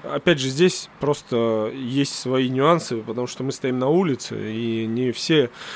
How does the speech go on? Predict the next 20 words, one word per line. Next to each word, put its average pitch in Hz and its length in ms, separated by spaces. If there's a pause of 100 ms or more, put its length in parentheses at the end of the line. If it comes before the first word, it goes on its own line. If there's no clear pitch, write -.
(680)
хотят 143 440
и 117 40
готовы 143 440
ждать. 127 420 (460)
Но, 147 420 (120)
э, 123 340
мы 151 520
развиваем, 135 800 (260)
во-первых, 127 360
свою 135 200
доставку, 143 500
во-вторых, 143 460 (580)
очень 185 380
приучали 139 800
людей 139 500
перед, 117 380
э, 113 200
зимой 156 540 (100)
делать 143 280
предзаказ. 120 680